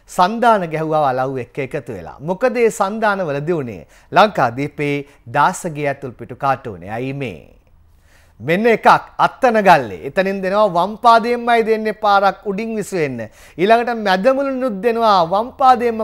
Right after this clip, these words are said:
පාරක් උඩින් විසු වෙන්න. උඩින් විසු වෙලා බිමට වැටෙන්න ඕන්න මෙන්න කියලා තියෙද්දි අනුරු කුමාර දිසානායක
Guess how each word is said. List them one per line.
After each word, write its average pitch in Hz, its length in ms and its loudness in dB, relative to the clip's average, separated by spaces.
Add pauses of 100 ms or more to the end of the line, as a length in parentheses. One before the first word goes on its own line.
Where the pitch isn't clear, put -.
(100)
පාරක් 202 400 2
උඩින් 220 300 -4
විසු 165 200 -6
වෙන්න. 151 180 -2 (420)
උඩින් 269 520 0
විසු 240 220 -4
වෙලා 220 200 4
බිමට 226 320 -4
වැටෙන්න 202 340 -2
ඕන්න 247 280 -6
මෙන්න 202 160 -4 (120)
කියලා 156 260 -2
තියෙද්දි 156 320 -4 (240)
අනුරු 214 400 0
කුමාර 202 200 2 (120)
දිසානායක 190 580 0